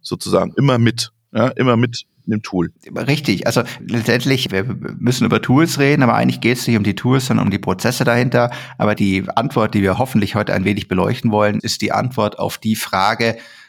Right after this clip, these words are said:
Speaker 2: aha, also ich soll jetzt Open Source machen und ihr sagt, Open Source ist nicht Open Source, also worauf soll ich denn achten und worauf muss ich denn nicht achten oder wie mache ich's denn?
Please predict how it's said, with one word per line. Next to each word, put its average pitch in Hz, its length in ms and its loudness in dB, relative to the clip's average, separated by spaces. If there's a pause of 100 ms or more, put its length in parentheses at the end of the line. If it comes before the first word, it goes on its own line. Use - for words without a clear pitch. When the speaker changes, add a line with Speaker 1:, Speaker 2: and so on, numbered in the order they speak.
(100)
Speaker 2:
aha, 104 500 0 (520)
also 113 200 0
ich - 140 -2
soll 110 120 2
jetzt 107 140 -2
Open 110 220 0
Source 127 320 0
machen 127 160 4
und 110 100 2
ihr 110 80 2
sagt, 110 240 0
Open 117 240 -2
Source 113 280 0
ist 110 120 -2
nicht 110 160 0
Open - 220 -2
Source, 107 340 0
also 104 240 -2
worauf 101 260 2
soll 110 220 0
ich 110 140 0
denn 95 160 0
achten 101 400 0
und 95 180 -4
worauf 104 300 0
muss 107 160 2
ich - 40 -18
denn 107 120 2
nicht - 260 0
achten - 240 -4
oder 101 180 -6
wie 101 100 -10
mache 95 220 -6
ich's - 200 -8
denn? 73 260 -14